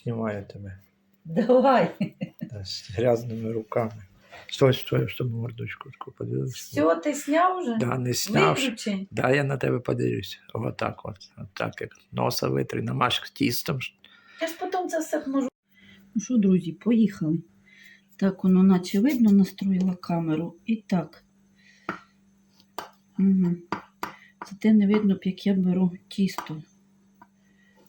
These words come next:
Speaker 2: Ну, ось так от ложками беремо, бачите, і однією ложкою згортаємо з другої. Набрали тіста і скидуємо.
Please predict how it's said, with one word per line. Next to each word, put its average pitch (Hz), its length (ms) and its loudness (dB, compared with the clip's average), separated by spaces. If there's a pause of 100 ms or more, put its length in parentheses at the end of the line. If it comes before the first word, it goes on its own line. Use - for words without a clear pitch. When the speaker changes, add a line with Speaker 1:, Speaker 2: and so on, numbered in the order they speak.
(1700)
Speaker 2:
Ну, 226 220 4
ось 220 100 2
так 180 360 0
от 185 120 -2
ложками 185 500 2
беремо, 190 680 4
бачите, 180 480 -2 (500)
і 190 100 2
однією 196 460 6 (220)
ложкою 208 420 2
згортаємо 202 600 6
з 185 40 0
другої. 165 720 -2 (120)
Набрали 180 560 0
тіста 269 640 -4 (880)
і 233 160 -2
скидуємо. 175 880 4